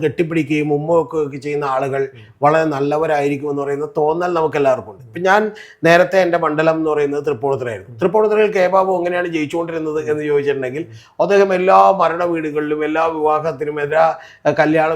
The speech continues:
വീടുകളിലും എല്ലാം എന്ത് ചെയ്തിരുന്നു? കൃത്യമായി വന്നിരുന്നു. അപ്പൊ അത്തരത്തിലുള്ള ഒരു അപ്രോച്ച് അത് നല്ലതാണോ എന്ന് ചോദിച്ചാൽ നല്ലതല്ല എന്ന് വിചാരിക്കുന്ന ഒരാളാണ് ഞാൻ. കാരണം അത്തരത്തിലുള്ള ഒരു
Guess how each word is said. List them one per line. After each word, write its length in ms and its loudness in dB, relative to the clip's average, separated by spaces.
വീടുകളിലും 480 -4
എല്ലാം 260 2
എന്ത് 140 -2
ചെയ്തിരുന്നു? 340 -2
കൃത്യമായി 400 4
വന്നിരുന്നു. 320 0
അപ്പൊ 140 6
അത്തരത്തിലുള്ള 580 2
ഒരു 140 8
അപ്രോച്ച് 500 0
അത് 80 4
നല്ലതാണോ 460 6
എന്ന് 120 -2
ചോദിച്ചാൽ 280 0
നല്ലതല്ല 420 4
എന്ന് 180 0
വിചാരിക്കുന്ന 420 0
ഒരാളാണ് 320 -2
ഞാൻ. 100 -18
കാരണം 220 6
അത്തരത്തിലുള്ള 480 0
ഒരു 80 2